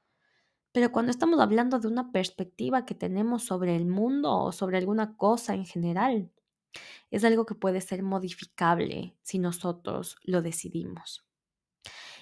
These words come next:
Y creo que es muy fácil olvidarnos y que el vivir a veces de modo tan automático e inconscientemente nos hace olvidar nuestro estilo de vida, nos hace enfocarnos en lo que quere-,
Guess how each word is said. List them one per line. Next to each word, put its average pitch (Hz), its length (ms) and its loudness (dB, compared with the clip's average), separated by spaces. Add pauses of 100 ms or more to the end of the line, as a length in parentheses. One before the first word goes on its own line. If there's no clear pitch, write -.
Y 208 120 -4
creo 233 180 4
que 247 80 2
es 240 80 2
muy 254 400 4
fácil 190 760 -2 (200)
olvidarnos 185 960 0 (300)
y 180 80 -6
que 208 120 4
el 202 100 6
vivir 214 320 4
a 262 80 10
veces 233 300 2
de 220 80 0
modo 208 260 0
tan 214 160 2
automático 185 840 2
e 180 40 2
inconscientemente 185 1300 -2 (380)
nos 208 180 2
hace 208 240 2
olvidar 190 460 4
nuestro 180 300 -4
estilo 175 360 -2
de 175 100 -2
vida, - 400 -8 (260)
nos 190 160 2
hace 190 420 2 (420)
enfocarnos 214 1080 4 (100)
en 190 200 2
lo 175 120 2
que 180 140 -4
quere-, 185 480 0